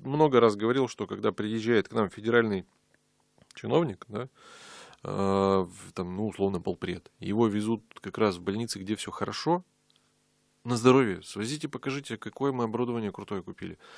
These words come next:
Но свозите при этом в проблемные места. И как раз и скажите: "Вот, смотрите, дали нам денег. Вот мы сразу же их эффективно использовали, поставили такое оборудование, вот у нас тут уже специалист подготовлен, вот у нас помещение отремонтировано, мы молодцы. Но вместе с тем у нас есть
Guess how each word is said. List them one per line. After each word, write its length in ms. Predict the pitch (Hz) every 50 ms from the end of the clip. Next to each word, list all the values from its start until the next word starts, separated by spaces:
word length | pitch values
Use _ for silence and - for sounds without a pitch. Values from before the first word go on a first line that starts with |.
| - - - -
Но 100 | - 131
свозите 400 | 127 - 160 165 202 220 202 196
при 140 | 156 151 160
этом 140 | 170 170 165
в 60 | 143
проблемные 580 | - 139 139 135 135 135 123 113 101 90 90 87 - 98
места. 380 | 92 95 - - - 92 90 -
И 120 | 113 120
как 160 | - 156 143 180
раз 200 | 180 165 - 170
и 40 |
скажите: 420 | 151 - - 151 135 139 131 - 95
"Вот, 220 | 92 120 135 - _ -
смотрите, 480 | - - 120 117 131 139 131 - 95
дали 280 | 85 87 123 156 185 180
нам 200 | 160 143 120 110
денег. 400 | 101 107 107 92 - - - - - _ _ -
Вот 240 | 95 117 180 175
мы 120 | 185 165 135
сразу 320 | - - 131 160 165 151 147
же 220 | 135 127 107 92
их 340 | - - 135 139 - - - _ _
эффективно 540 | - 110 - 151 - - 165 147 123 104 107
использовали, 540 | 123 - - 190 202 185 175 175 165 156 135
поставили 540 | - - 113 117 - - 139 135 123 107 95
такое 280 | 110 101 - 127 120
оборудование, 460 | 117 127 170 190 180 175 165 143 120
вот 180 | 110 127 127 -
у 40 | 123
нас 140 | 110 101 -
тут 200 | - 98 - 98
уже 120 | 98 95
специалист 520 | - - 135 - - 180 185 190 185 -
подготовлен, 600 | - 170 147 143 147 139 - 139 131 123 110 95
вот 200 | 95 101 110 -
у 40 | 107
нас 140 | 101 90 -
помещение 520 | - - 117 151 170 - - 185 175 170
отремонтировано, 580 | 147 - 143 143 139 131 - 139 123 110 98 95
мы 100 | 95 101
молодцы. 420 | 120 135 147 151 139 - - - - - - - - - - -
Но 80 | 104 101
вместе 320 | 117 165 - - - 202
с 60 | -
тем 200 | - 139 127 107 95
у 40 |
нас 220 | 92 117 135 - -
есть 200 | 135 147 -